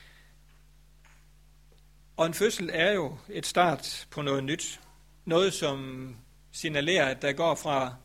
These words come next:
at der ikke er noget, til at der er noget. Lige pludselig så står man med noget i armene, som ikke var der lige for lidt siden. Der starter noget helt nyt.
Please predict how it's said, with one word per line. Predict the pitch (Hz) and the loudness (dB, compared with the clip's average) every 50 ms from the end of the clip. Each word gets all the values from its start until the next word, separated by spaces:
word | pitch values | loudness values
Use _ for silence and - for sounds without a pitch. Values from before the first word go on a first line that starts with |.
| - - - - - - - - - - - - | -20 -20 -20 -20 -20 -20 -20 -20 -20 -20 -12 -12
at | - - | -8 -6
der | 139 139 | -2 2
ikke | 147 170 180 202 | 2 2 4 6
er | 175 185 196 | 4 4 4
noget, | 196 180 170 165 139 - - - - | 4 0 -2 -4 -6 -10 -16 -20 -4
til | - 170 | -2 -2
at | 147 - | -2 -2
der | 135 127 | -2 -6
er | 120 | -6
noget. | 127 127 117 127 - - - - _ - | -8 -12 -16 -18 -20 -20 -20 -20 _ -4
Lige | 175 185 180 | -4 -4 -2
pludselig | 185 185 175 - 180 139 | -2 -4 -4 -4 -8 -10
så | - 165 | -8 -10
står | - - 175 170 143 | -4 -2 -2 -2 -2
man | 127 131 127 127 127 | -4 -6 -8 -6 -4
med | 127 127 135 - - - - - - - - - - - - - | -4 -4 -6 -8 -16 -20 -20 -20 -20 -20 -20 -20 -20 -20 -18 -6
noget | 156 151 160 175 180 | 0 0 2 2 2
i | 160 | 2
armene, | 143 135 135 143 160 170 156 123 104 107 | 0 0 0 -2 -2 -4 -8 -12 -14 -16
som | - - 160 139 131 | -10 -8 -6 -4 -4
ikke | 147 156 151 | -4 -2 0
var | 143 143 147 | 2 2 2
der | 147 131 | 0 -2
lige | 123 131 143 | -6 -8 -8
for | - 143 | -8 -6
lidt | 131 139 135 | -6 -6 -6
siden. | - - 135 127 127 - - - - - _ - _ - _ - - - - - - - - - _ - - | -6 -10 -10 -12 -12 -16 -20 -20 -20 -20 _ -20 _ -20 _ -20 -20 -20 -20 -20 -20 -20 -20 -20 _ -8 -8
Der | 151 - - - - - - - - | -8 -8 -8 -14 -20 -20 -20 -10 -8
starter | - - - - 160 151 165 175 165 147 | -8 -6 0 0 2 2 2 0 -2 -4
noget | 131 131 127 127 131 131 131 107 - - - - - | -4 -4 -4 -2 -4 -4 -8 -10 -18 -20 -20 -20 -16
helt | - - 175 160 123 127 | -2 0 0 0 0 -2
nyt. | 123 135 139 - - | -6 -6 -8 -8 -14